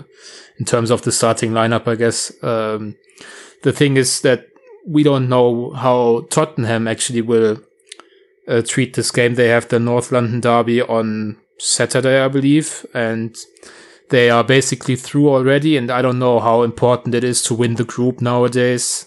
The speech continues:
Uh, with some of the,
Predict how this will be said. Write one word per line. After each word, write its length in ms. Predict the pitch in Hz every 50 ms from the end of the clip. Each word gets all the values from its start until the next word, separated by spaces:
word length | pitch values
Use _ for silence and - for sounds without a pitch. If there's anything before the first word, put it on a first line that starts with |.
| _
Uh, 460 | 190 143 117 113 113 113 110 110 110 107 - _ _ _ _ _ _ _ _ _ _ _ _ _ _ _
with 160 | 143 131 123
some 220 | - - 135 123 123
of 160 | 113 - -
the, 420 | - 123 117 117 113 110 117 120